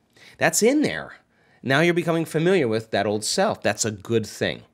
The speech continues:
And if you start saying, "What thoughts do I want to fire and wire in my brain?" and you keep firing and wiring them, you're gonna become familiar with those.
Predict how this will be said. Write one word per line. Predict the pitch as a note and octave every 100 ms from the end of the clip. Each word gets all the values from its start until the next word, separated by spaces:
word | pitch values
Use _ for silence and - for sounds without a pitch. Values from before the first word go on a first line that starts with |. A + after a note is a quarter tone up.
| _ - - - -
And | D3+
if | E3
you | C#4
start | - D3 -
saying, | - B2+ A2+
"What | G#2+ -
thoughts | G#2 G2
do | - C#3+
I | C#3
want | F#2
to | F2+
fire | - F2 F2
and | G2
wire | F2 E2+
in | E2+
my | E2
brain?" | D#2+ F2
and | F#2+
you | C3
keep | E3
firing | - G#2+ G#2 G#2+
and | G#2+
wiring | G2 G2 A#2 C#3+
them, | A3 G#3+
you're | -
gonna | G3
become | E3+ F3 D#3+
familiar | D#3+ E3+ D#3
with | F#2+
those. | - G1+ - -